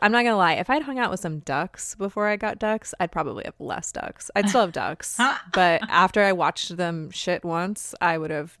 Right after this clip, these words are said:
Speaker 1: definitely gotten less. <laughs>
Speaker 2: I mean, we talked about it. We talked about the duck dick. We talked about the shit rocketing, like, but until you see it with your own eyes, like,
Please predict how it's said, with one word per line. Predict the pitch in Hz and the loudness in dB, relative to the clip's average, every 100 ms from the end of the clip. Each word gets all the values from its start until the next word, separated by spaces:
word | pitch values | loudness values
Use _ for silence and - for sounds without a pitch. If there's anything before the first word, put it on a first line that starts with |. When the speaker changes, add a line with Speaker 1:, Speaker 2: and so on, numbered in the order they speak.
| 180 | -4
Speaker 1:
definitely | - - 85 151 - | -4 -4 -8 -10 -8
gotten | - - 165 | -6 -6 -8
less. | - 185 - - 370 | -8 -6 -6 -6 -2
<laughs> | 453 | 4
Speaker 2:
I | 233 | 6
mean, | 240 320 | 6 4
we | 226 320 - | 6 4 6
talked | 285 202 254 226 | 12 12 12 8
about | 190 165 151 147 | 8 10 10 8
it. | 120 107 69 | 2 0 -2
We | 196 | -2
talked | 254 247 214 202 | 4 10 10 8
about | 208 208 | 4 4
the | 190 | 4
duck | 180 175 185 | 4 4 4
dick. | - 196 196 196 | 4 6 6 2
We | 165 | -6
talked | - 196 220 - | 6 8 8 4
about | 185 175 165 | 2 2 2
the | 165 | -6
shit | - 190 - | -2 -2 0
rocketing, | 180 180 180 175 175 170 165 151 - | 4 4 4 -4 -4 -8 -14 -16 -12
like, | 156 160 147 131 - _ | 0 2 2 -2 -12 _
but | 185 202 180 | 4 6 6
until | 190 196 214 233 | 2 0 0 0
you | 247 233 | 0 -4
see | - - 220 | -6 -4 0
it | 180 147 | 0 0
with | 160 165 | -6 -8
your | 170 | -6
own | 170 165 | -4 -2
eyes, | 160 143 98 104 123 - | -2 -2 -4 -10 -14 -14
like, | 143 | -10